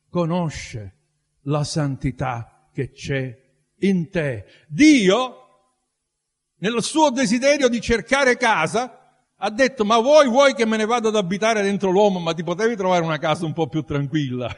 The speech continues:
<laughs> in qualche lontana galassia così?"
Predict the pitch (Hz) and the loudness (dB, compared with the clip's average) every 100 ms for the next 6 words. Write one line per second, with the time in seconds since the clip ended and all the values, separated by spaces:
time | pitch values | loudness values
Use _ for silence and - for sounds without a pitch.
0 | - 240 _ 131 - - - _ - 165 | -14 -14 _ -20 -20 -20 -20 _ -14 -12
1 | 139 175 170 165 160 151 175 160 147 147 | -4 -4 -2 -4 -2 -2 -4 -2 -2 -2
2 | 165 - 170 135 143 131 147 113 | -4 -6 -6 -4 -4 -2 -4 -4